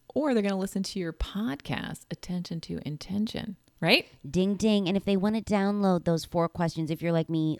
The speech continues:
Speaker 2: a little
Speaker 1: Oh,
Speaker 2: old
Speaker 1: yeah.
Speaker 2: school, I love a little printout. Um, so you can just go to megan hyphen miller dot com. You'll see the, a microscope journal there. You can download it.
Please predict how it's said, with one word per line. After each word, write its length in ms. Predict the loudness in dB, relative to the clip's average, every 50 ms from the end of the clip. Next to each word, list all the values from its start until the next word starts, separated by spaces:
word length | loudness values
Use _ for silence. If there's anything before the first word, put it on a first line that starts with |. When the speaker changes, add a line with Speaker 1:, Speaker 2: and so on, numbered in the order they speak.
| -2 -2
Speaker 2:
a 40 | 2
little 200 | 4 6 6 6 6
Speaker 1:
Oh, 60 | 6
Speaker 2:
old 140 | 6 6 4
Speaker 1:
yeah. 40 | 2
Speaker 2:
school, 420 | -2 0 4 4 6 4 4 0 -4 _ _ _ _ _
I 100 | -2 0
love 160 | 0 2 2 2
a 60 | 2
little 180 | 4 2 2
printout. 540 | 0 -2 -2 0 0 2 2 2 2 2 0 -2 -6 _ _ _ _ _ -12 -2
Um, 280 | 2 2 4 4 2 0
so 120 | 0 0
you 140 | 0 0 0
can 140 | -2 -4 -4
just 160 | -4 0 2
go 100 | 4 4
to 80 | 4
megan 300 | 4 4 2 2 2 0
hyphen 360 | 0 0 -2 0 0 0 0 2
miller 320 | 2 2 2 2 0 0
dot 280 | 0 0 0 0 -2 -6 -10
com. 560 | -14 -8 -6 -4 -2 0 0 0 0 -2 -4 -8 _ _ _ _ _ -6
You'll 120 | -4 -4
see 220 | -4 -2 -2 -2 -2
the, 120 | -2 -2
a 100 | -2 0
microscope 580 | 0 0 0 0 -2 -4 -2 -2 -2 -2 -2 -6 _ _ -20 -8
journal 380 | -4 -2 0 2 4 4 4 4
there. 200 | 4 4 4 2
You 160 | 2 -2 -4
can 240 | -2 -2 -4 -2 0
download 540 | 2 2 2 4 4 4 6 6 6 8
it. 240 | 6 6 6 4 2